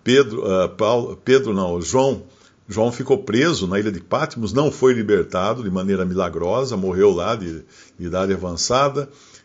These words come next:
E havia em Coríntio, Corinto, no capítulo onze de Corinto, muitos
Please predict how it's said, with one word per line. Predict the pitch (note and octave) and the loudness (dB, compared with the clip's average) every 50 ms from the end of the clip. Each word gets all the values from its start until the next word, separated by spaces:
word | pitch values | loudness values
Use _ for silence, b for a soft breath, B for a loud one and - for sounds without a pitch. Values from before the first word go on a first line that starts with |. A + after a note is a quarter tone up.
| B - | B -8
E | B2 C3+ E3+ | -2 0 0
havia | F3+ D3 G#2 B2 D3+ F#3 F3 | 0 0 0 0 0 2 0
em | E3+ E3 | 0 2
Coríntio, | - D#3 A#2+ A#2 C3+ F3 G3+ G3 D#3+ - - G2 F#2 E2+ E2+ - | 2 2 4 4 2 2 0 0 -2 -4 -6 -8 -8 -8 -8 -8
Corinto, | - - A2 G2 B2 F3+ G#3 F3+ - - F#2 E2+ | -2 0 0 2 2 0 -2 -4 -6 -6 -6 -6
no | F2+ F#2 F2+ F2 F2 F2 E2 E2 E2+ | -4 -4 -4 -2 -2 -4 -4 -6 -8
capítulo | - F#2+ F2+ - A2 G2+ G2+ G#2+ F#2+ F2+ | -8 -8 -8 -8 -8 -10 -6 -4 -4 -2
onze | A2 C3 D3 D3+ B2+ F#2 G2 F#2 D#2+ | -2 -2 -2 -4 -4 -6 -8 -8 -10
de | D#2 E2+ - | -10 -14 -14
Corinto, | - - F2+ F2 B2 F3 F#3+ D3+ - E2 D2 - B B B B B B B | -12 -10 -8 -6 -6 -6 -6 -6 -8 -10 -12 -12 B B B B B B B
muitos | A2+ D3 F#3+ A3 G3 G3 G3 D#3+ B2 - - - | -2 0 2 0 0 -2 -4 -6 -6 -8 -10 -14